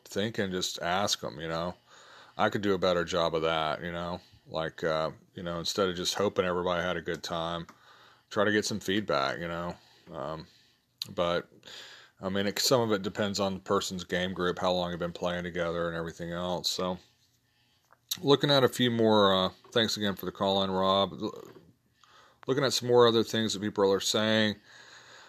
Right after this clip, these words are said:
Working through a downturn of creativity when s-, it seems like there are no new thoughts or stories or things they think the players will enjoy. Basically continuing game when the suck strikes.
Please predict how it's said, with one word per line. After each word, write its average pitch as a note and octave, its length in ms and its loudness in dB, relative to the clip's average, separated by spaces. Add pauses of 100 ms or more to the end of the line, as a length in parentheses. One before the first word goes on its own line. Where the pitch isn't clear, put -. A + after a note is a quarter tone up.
(600)
Working C#3 360 10
through C#3 240 4
a B2+ 60 6
downturn C3 600 2
of B2 120 -2
creativity C3 720 4
when G2+ 160 0
s-, - 340 -2
it G2+ 140 -4
seems A#2+ 300 0
like G#2 140 2
there A2 160 4
are G#2 60 2
no A2+ 200 0
new A#2+ 200 2
thoughts A#2+ 600 4
or G2 100 -4
stories A#2+ 580 4
or G2+ 80 2
things A#2 300 -2
they G#2+ 100 4
think G2+ 220 -4
the G2+ 60 -6
players A2+ 400 4
will G#2+ 140 0
enjoy. G2+ 540 4
Basically A2 400 2
continuing A2 580 -2
game G#2 280 0
when G2+ 160 -2
the F#2 120 -2
suck - 560 4 (360)
strikes. - 760 -2